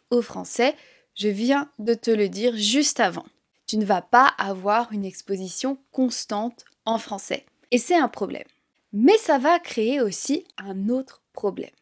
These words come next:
Tu vas tout le temps tout traduire. Tu vas chercher à traduire les mots en français dans ta langue maternelle et inversement, tu vas constamment te focaliser sur les différences entre les deux langues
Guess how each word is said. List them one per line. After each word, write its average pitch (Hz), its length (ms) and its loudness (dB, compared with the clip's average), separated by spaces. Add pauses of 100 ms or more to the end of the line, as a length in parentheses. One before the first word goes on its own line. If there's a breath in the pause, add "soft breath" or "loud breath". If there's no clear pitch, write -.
Tu 330 220 6
vas 240 280 4 (240)
tout 359 120 4
le 330 160 4
temps 240 340 -4 (300)
tout 285 280 0 (280)
traduire. - 720 -6 (100)
Tu 233 140 0
vas 226 140 6
chercher - 680 2
à 226 140 2
traduire 220 520 -2
les 190 180 -4
mots 214 300 -2 (160)
en 349 160 6
français 269 560 0 (380 soft breath)
dans 330 220 4
ta 277 200 4
langue 247 300 4 (100)
maternelle 277 960 4 (160)
et 277 160 4
inversement, 262 800 0 (480)
tu 269 140 2
vas 226 180 6
constamment 254 840 2
te 226 200 -6
focaliser 247 960 0
sur - 240 -2
les 208 160 -2
différences 226 840 -2
entre 208 280 -8
les 185 120 -8
deux 226 260 2
langues 226 420 2